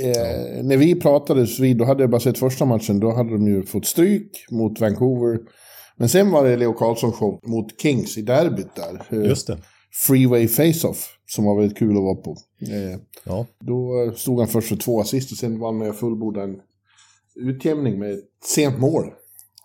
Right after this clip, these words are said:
Speaker 2: Snyggt mål upp i krysset i
Speaker 1: Ja.
Speaker 2: slutminuten. Mm.
Speaker 1: Ja. Ja, och så fick jag ju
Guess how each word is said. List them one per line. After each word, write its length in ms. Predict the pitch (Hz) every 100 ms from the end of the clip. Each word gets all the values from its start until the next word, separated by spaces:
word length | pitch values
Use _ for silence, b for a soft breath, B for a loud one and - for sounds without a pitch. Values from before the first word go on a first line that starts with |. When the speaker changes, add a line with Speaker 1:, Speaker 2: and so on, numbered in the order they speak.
| -
Speaker 2:
Snyggt 200 | 160 196
mål 180 | 165 127
upp 140 | 160 180
i 60 |
krysset 540 | 170 160 - 123 - 143
i 220 | 123 120
Speaker 1:
Ja. 40 | 117
Speaker 2:
slutminuten. 600 | 117 - 120 127 104 82 -
Mm. 200 | 117 101 -
Speaker 1:
Ja. 480 | 117 - 104 104 - B B B B
Ja, 160 | 156 113
och 100 | 101
så 100 | -
fick 180 | 131 131
jag 80 | 123
ju 240 | 110 104